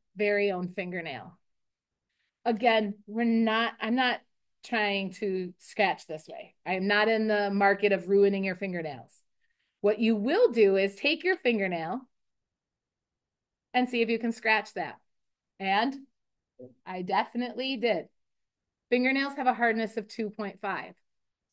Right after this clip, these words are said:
So this is less than, by the way, we're gonna stick with less than or equal to two point five.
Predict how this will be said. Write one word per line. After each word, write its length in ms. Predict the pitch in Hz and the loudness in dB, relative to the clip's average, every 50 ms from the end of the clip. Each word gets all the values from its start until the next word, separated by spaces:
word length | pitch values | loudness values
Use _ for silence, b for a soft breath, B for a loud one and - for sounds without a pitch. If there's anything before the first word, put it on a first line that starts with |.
| _ _ _ _ _ _ _ _ _ _ _ | _ _ _ _ _ _ _ _ _ _ _
So 120 | - 220 | -2 0
this 240 | 208 202 208 196 208 | 2 2 2 2 0
is 140 | 240 240 202 | -4 -6 -6
less 500 | 202 190 208 220 196 190 233 - - - | -6 -2 0 2 2 2 2 0 -6 -2
than, 280 | - 254 240 233 226 226 | 2 4 6 8 6 8
by 180 | 226 233 247 247 | 8 8 8 10
the 80 | 247 | 12
way, 80 | 247 247 | 12 12
we're 100 | 254 254 | 12 10
gonna 140 | 359 370 392 | 8 6 4
stick 280 | 381 - 311 294 294 285 | 4 2 -2 -2 4 4
with 160 | 240 190 196 | 2 4 6
less 220 | 240 254 269 269 | 4 2 2 2
than 180 | - 254 240 214 | 2 2 4 4
or 140 | 196 - - | 2 0 0
equal 340 | 214 247 262 - 294 302 302 | -2 -2 0 0 0 0 2
to 120 | - 320 247 | 2 2 4
two 240 | - 330 302 277 | 4 4 2 2
point 300 | - 311 311 311 302 311 | 2 2 2 2 4 4
five. 380 | - 320 311 311 320 320 330 | 6 8 8 10 10 10 10